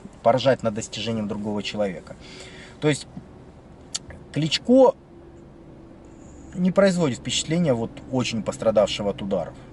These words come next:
Такое впечатление, знаете, что у него тактика боя за счет его этих джебов, длиннющих, сдерживающих, она ему позволила сохранить свою голову. Но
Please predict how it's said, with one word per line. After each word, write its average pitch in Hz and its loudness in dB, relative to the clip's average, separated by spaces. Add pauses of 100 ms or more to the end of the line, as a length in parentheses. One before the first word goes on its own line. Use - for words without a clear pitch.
Такое - -6
впечатление, 156 -2
знаете, 127 0
что - -6
у 117 0
него 123 2 (400)
тактика 131 2
боя 127 4 (280)
за 117 -8
счет 135 -4
его 127 0
этих 120 -4
джебов, 127 4 (1120)
длиннющих, 127 0
сдерживающих, 104 -4 (340)
она 120 2
ему 135 2
позволила 117 2
сохранить 117 -2
свою 101 -6
голову. 92 -6 (280)
Но 151 2